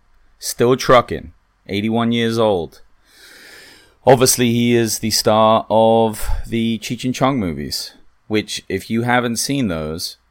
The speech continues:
and you also happen to smoke weed, that is a must-see. They're a bit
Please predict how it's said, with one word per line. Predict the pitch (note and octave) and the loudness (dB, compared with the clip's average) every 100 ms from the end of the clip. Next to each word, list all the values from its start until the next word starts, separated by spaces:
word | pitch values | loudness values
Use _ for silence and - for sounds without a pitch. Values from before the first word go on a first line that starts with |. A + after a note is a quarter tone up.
| _ - | _ -8
and | F#2+ | -6
you | G2 - | -6 -4
also | F#2+ G#2 - G#2+ | -4 -2 0 0
happen | G#2 G2 | -2 -6
to | F#2+ | -8
smoke | - G#2+ G2 G#2 | -6 -4 -4 -4
weed, | G2 D#2+ D2+ F2+ _ _ _ | -6 -6 -10 -14 _ _ _
that | F#2+ G2 | 0 0
is | G2 | 0
a | G#2 | -2
must-see. | G2 G2 F#2+ - - - - - F2+ D2 | 0 0 -2 -4 -14 -10 -6 -4 -4 -6
They're | D2 G2 | -6 -2
a | |
bit | A#2+ C#3 | 2 0